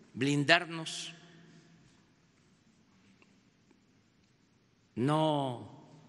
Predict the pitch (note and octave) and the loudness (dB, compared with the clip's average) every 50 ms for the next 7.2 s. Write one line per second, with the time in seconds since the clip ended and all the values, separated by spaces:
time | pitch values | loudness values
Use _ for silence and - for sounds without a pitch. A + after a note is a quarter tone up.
0 | - - - - _ - - - - - - - - - - - - - _ - | -20 -20 -20 -20 _ -20 -20 -20 -20 -20 -20 -20 -20 -20 -20 -20 -20 -20 _ -10
1 | - - C3+ B2 B2 B2 A#2 A2+ - - E3 D#3+ D#3 - - - - - - - | -4 -2 -2 0 0 0 0 -2 0 0 2 2 2 -2 -8 -16 -20 -20 -20 -20
2 | - - - - - - - - - - - _ _ _ _ - - B2+ C#3 D3 | -20 -20 -20 -20 -20 -20 -20 -20 -20 -20 -20 _ _ _ _ -4 0 2 2 2
3 | D3+ D3 - - - - - - - - - - - - - - - - - - | 2 0 -4 -4 -6 -10 -14 -20 -20 -20 -20 -20 -20 -20 -20 -20 -20 -20 -20 -20
4 | - - _ _ _ _ _ _ _ - - - _ - - - G2 G2 A2 A#2+ | -20 -20 _ _ _ _ _ _ _ -20 -20 -20 _ -20 -12 -10 -6 -2 0 0
5 | A#2+ A#2+ B2 A2+ A#2+ - A#2+ A#2 A2+ A2 G#2+ G#2 G2+ F#2+ F2+ F2 - - - - | 0 0 -2 -4 -4 -2 0 2 2 2 0 0 -2 -6 -8 -10 -14 -18 -14 -4
6 | - A#2+ B2 C3 C#3+ D3 C#3+ B2+ A2 A#2+ A#2 A#2 A#2 C#3 D3+ D#3 C#3 - - - | -4 -2 -2 0 -2 -2 -2 -2 -2 -2 -2 0 0 0 0 0 0 -4 -8 -10
7 | - - - - | -12 -14 -16 -18